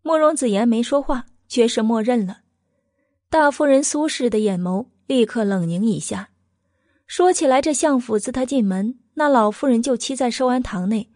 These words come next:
不大爱搭理相府的宅事。苏氏平日只需做好表面的功夫，他们婆媳之间的关系就可以维持得很好，以至于他进门多年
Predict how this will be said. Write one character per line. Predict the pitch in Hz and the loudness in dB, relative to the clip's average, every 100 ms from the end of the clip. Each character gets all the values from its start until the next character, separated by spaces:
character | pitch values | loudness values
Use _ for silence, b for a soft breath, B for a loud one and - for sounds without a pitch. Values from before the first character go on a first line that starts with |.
| b b b b b | b b b b b
不 | 254 285 | -2 -2
大 | 370 302 | 0 -2
爱 | - 247 226 | -2 -2 -2
搭 | 254 | -2
理 | 254 | -2
相 | 240 285 247 | -2 -2 -2
府 | 190 | -2
的 | 190 | -6
宅 | 190 185 | -4 -4
事。 | 190 - 240 - _ _ _ _ _ _ _ _ _ _ _ _ | -4 -6 -8 -12 _ _ _ _ _ _ _ _ _ _ _ _
苏 | - 330 | -2 0
氏 | 320 277 | 2 0
平 | 262 247 | 2 0
日 | 285 254 | 2 2
只 | 220 208 | 2 0
需 | - | 0
做 | 262 277 | -2 -2
好 | 226 240 | 0 -2
表 | 233 180 | -2 -2
面 | 226 254 | 0 0
的 | |
功 | 202 185 190 | 0 -4 -4
夫， | - 196 _ _ _ _ - | -8 -14 _ _ _ _ -2
他 | 339 | 2
们 | 330 | 4
婆 | 262 247 | 4 4
媳 | 269 285 | 4 0
之 | 269 277 | -4 -2
间 | 285 | 0
的 | 240 | 0
关 | 233 247 | 0 0
系 | 269 214 - - | -2 -4 -10 -4
就 | 247 214 | 2 2
可 | - | 2
以 | 214 | 0
维 | 190 180 | 2 0
持 | 196 - | -2 -4
得 | 208 | -4
很 | 185 180 | -2 -4
好， | 240 202 - _ _ _ _ _ _ _ _ - | -6 -10 -14 _ _ _ _ _ _ _ _ -4
以 | 269 | -2
至 | 269 320 | 0 0
于 | 269 262 | 0 0
他 | 277 | 0
进 | 277 | 0
门 | 247 233 | 0 0
多 | 240 285 | 0 2
年 | 254 185 196 | 2 0 -2